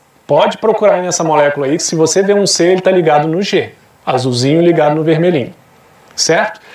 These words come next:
Então essa que é a famosa dupla fita de D N A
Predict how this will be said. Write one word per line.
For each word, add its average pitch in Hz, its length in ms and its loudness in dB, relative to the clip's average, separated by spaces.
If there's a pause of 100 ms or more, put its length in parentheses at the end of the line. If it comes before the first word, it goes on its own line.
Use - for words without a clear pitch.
(140)
Então 226 260 0
essa 226 480 -2
que 214 100 -6
é 214 40 2
a 208 40 -2
famosa 175 480 2
dupla 214 420 0
fita 170 300 -2
de 143 120 -2
D 147 160 0
N 131 140 -2
A 160 220 -4